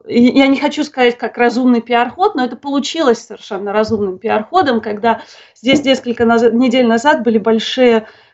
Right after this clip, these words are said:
волнения в связи с пропажей женщины. Ну, то есть криминальная, эм, Криминальное событие, женщину молодую, тридцатилетнюю, э, по-, э, похитили из центра Лондона, нашли тело потом в лесу, причём это всё сделал полицейский.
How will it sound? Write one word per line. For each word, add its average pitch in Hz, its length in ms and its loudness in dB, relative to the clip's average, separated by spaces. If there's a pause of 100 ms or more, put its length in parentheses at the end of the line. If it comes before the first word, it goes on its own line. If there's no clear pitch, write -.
волнения 247 480 2
в - 20 0
связи 226 300 -6
с - 100 -14
пропажей 233 880 -2
женщины. 220 800 -6
Ну, 247 120 -10
то 330 100 0
есть - 200 -4 (120)
криминальная, 247 1040 2
эм, 208 460 -2 (520)
Криминальное 277 520 2
событие, 247 420 -4
женщину 226 480 0
молодую, 220 420 0
тридцатилетнюю, 208 720 -10
э, - 20 -18 (360)
по-, 214 1120 -2
э, - 40 -20
похитили 233 480 -2
из 214 80 0
центра 226 320 0
Лондона, 240 460 2
нашли 208 400 -4
тело 208 360 0
потом 190 800 -10
в - 80 -20
лесу, 220 440 2
причём 220 340 0
это 214 140 -2
всё - 160 -12
сделал 214 240 0
полицейский. 233 600 -2